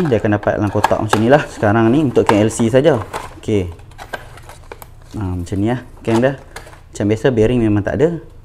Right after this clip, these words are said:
Ini adalah cam dia. Ha, tu, tengok. Ah, tu dia. Tengok dia punya bukit dia macam mana. Ha, okey. So, kalau beli melalui Shopee aku, Sang Pendakar, boleh search dekat Shopee.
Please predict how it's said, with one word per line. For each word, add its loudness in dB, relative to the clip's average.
Ini -6
adalah -6
cam -6
dia. -4
Ha, 0
tu, -2
tengok. -2
Ah, 4
tu 4
dia. 4
Tengok 0
dia -4
punya 0
bukit -4
dia -2
macam -4
mana. 0
Ha, -12
okey. -4
So, 2
kalau 4
beli 2
melalui 2
Shopee 0
aku, -2
Sang -8
Pendakar, -4
boleh -6
search -8
dekat -6
Shopee. -6